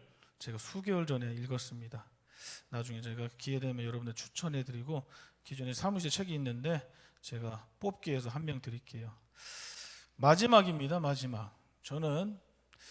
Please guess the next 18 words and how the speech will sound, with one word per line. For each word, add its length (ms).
크리스천들은, 1000
크리스천들은 840
특별히 640
마지막에 640
대한 500
묵상이 640
저는 460
매일같이 760
있어야 380
된다고 680
생각하는 580
사람 260
중에 180
하나입니다. 600
우리가 240
너무 280
붕 260
떠버리면 840